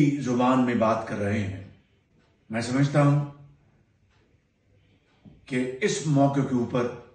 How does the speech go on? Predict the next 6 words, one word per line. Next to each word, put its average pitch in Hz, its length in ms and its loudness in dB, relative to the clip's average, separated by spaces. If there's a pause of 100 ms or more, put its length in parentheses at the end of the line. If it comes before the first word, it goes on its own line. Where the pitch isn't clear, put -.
(1800)
पूरी 190 320 2
कौम 190 380 4
को 113 100 -4 (1800)
न 120 160 -4
सिर्फ 143 260 4 (2250)
अपने 151 320 4